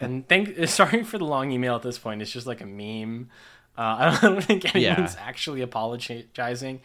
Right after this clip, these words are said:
Speaker 1: except for those few people that sometimes send us, like, three pages and then, "Damn right you <laughs> owe us an apology."
Speaker 2: For sure. Yeah, it, it,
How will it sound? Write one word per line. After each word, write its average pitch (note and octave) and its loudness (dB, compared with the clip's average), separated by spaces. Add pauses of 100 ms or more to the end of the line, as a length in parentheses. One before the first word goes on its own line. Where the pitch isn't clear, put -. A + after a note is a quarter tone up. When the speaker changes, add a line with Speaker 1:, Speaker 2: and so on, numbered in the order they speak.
(440)
Speaker 1:
except D#3 -2
for D3+ -8
those C3 -2
few B2+ -4
people A#2 -6
that G#2+ -6
sometimes A2 -8
send A2+ -6
us, G#2 -8
like, G2+ -10 (960)
three C3+ -4
pages A2+ -6
and A2+ -8
then, G#2+ -8 (320)
"Damn B2+ 4
right G#2+ 0
you A2 -8
<laughs> - -6
owe A#2 0
us - -2
an C3+ -4
apology." - -8
Speaker 2:
For A#2+ -4
sure. F2+ -8 (260)
Yeah, D3 6
it, D3+ -2
it, F#3+ 2